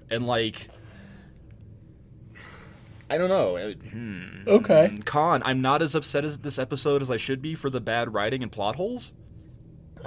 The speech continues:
Speaker 2: Right?
Speaker 1: <laughs> I, I don't know. Like, um, yeah, I don't, I don't know.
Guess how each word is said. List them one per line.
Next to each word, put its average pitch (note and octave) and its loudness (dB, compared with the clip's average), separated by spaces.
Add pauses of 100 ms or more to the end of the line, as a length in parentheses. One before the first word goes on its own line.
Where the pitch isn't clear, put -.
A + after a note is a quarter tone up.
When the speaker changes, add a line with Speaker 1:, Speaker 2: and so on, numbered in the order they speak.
(400)
Speaker 2:
Right? C#3+ 10
Speaker 1:
<laughs> - -6
I, C3+ -2
I C3 4
don't C#3 2
know. C3+ 0
Like, G2+ -6 (920)
um, A2 -6
yeah, C3 0 (100)
I A2 -8
don't, A#2 -6
I A#2+ 0
don't C3 0
know. B2+ -4